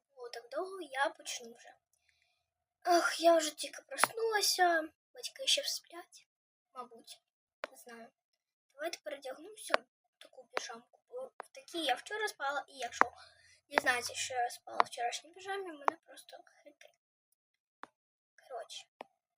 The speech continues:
сьогодні, звичайно, буде день, я нічого не очікую, і мені, як завжди, треба додаткову домашку робити. Е, але я не звертаю на це увагу,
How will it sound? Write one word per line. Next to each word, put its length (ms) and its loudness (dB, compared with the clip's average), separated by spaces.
сьогодні, 440 0
звичайно, 560 4
буде 240 -12
день, 420 0
я 140 0
нічого 400 -2
не 160 -6
очікую, 480 2
і 200 0
мені, 280 2
як 180 -2
завжди, 340 -2
треба 260 0
додаткову 680 -10
домашку 520 -10
робити. 400 -16
Е, 280 -2
але 300 2
я 460 -2
не 340 -6
звертаю 420 0
на 60 -8
це 160 -8
увагу, 400 2